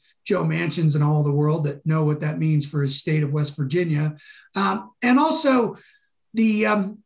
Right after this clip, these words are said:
uh, concerns about the, the tax hikes and what, what's the economic implications of that. Um,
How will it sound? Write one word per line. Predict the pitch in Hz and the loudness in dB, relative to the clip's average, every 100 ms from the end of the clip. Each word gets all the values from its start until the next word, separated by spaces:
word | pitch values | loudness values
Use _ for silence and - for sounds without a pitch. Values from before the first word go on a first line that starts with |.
| - - | -20 -8
uh, | 202 196 | -6 -4
concerns | - 214 247 247 247 | 0 0 2 4 4
about | 220 220 - | 2 -2 0
the, | 233 208 | -2 -2
the | 233 220 | -4 -4
tax | 220 247 262 | -4 -4 -4
hikes | 302 - - - - 170 | -10 -10 -12 -12 -12 -4
and | 170 | -2
what, | 190 190 190 | 0 -2 -2
what's | 208 190 - | -4 -2 0
the | 196 | 0
economic | 202 185 190 202 190 | 0 -2 -2 -2 -2
implications | 156 151 160 151 156 131 | -2 0 -2 -2 -2 0
of | 139 | 0
that. | 135 135 - - - - - | 0 -4 -8 -16 -20 -20 -6
Um, | 143 135 123 127 | -2 -2 -4 -8